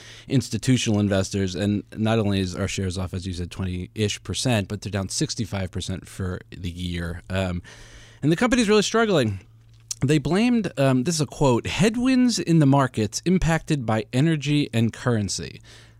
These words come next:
Now, this is a furniture company. Uh, <laughs> so, uh, okay, fine. Um, and then they also comment a slowdown in the luxury consumer market,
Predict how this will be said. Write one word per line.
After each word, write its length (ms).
Now, 80
this 100
is 60
a 60
furniture 500
company. 540
Uh, 320
<laughs> 880
so, 460
uh, 220
okay, 680
fine. 540
Um, 320
and 160
then 120
they 100
also 260
comment 400
a 40
slowdown 580
in 80
the 80
luxury 420
consumer 480
market, 460